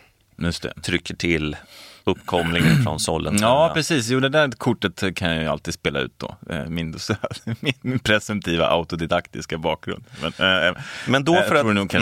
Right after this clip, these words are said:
Speaker 2: mm.
Speaker 1: inte det, inte
Speaker 2: Men,
Speaker 1: men,
Speaker 2: men, men
Speaker 1: ja.
Speaker 2: för att glädja dig lite
Speaker 1: Ja.
Speaker 2: grann så har jag med en, en sak. Och det här är en present. Det är faktiskt en väldigt fin present. Men den är inte från mig.
Speaker 1: Va?
Speaker 2: Utan den är från en lyssnare.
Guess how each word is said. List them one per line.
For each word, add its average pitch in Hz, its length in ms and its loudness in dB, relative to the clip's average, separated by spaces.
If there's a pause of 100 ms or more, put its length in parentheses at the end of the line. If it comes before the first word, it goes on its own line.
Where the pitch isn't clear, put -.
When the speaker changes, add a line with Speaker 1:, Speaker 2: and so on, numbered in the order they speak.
Speaker 2:
mm. - 40 -
Speaker 1:
inte - 100 -4
det, - 240 -2
inte 85 160 -4
Speaker 2:
Men, 127 200 2
Speaker 1:
men, 131 280 2
Speaker 2:
men, 143 100 -6
men 147 80 2
Speaker 1:
ja. 123 100 4
Speaker 2:
för 147 80 4
att - 100 -4
glädja 156 420 2
dig 147 180 4
lite 98 180 2
Speaker 1:
Ja. 104 60 2
Speaker 2:
grann 90 280 2
så 101 200 0
har 110 160 2
jag 104 120 2
med 104 300 2
en, 101 360 2 (260)
en 107 160 2
sak. - 680 2 (100)
Och 117 100 -2
det 113 180 2
här 165 400 0
är 117 120 2
en 120 140 -4
present. - 840 0
Det 92 80 -4
är 95 40 0
faktiskt 117 200 -2
en 101 60 0
väldigt 101 200 2
fin 160 180 2
present. - 400 2
Men 117 140 2
den 165 140 0
är 98 80 0
inte - 160 -4
från 123 300 0
mig. - 260 0 (240)
Speaker 1:
Va? 123 200 2 (320)
Speaker 2:
Utan 131 340 2
den 156 340 2
är 107 280 2
från 85 400 0
en 98 240 2
lyssnare. - 720 2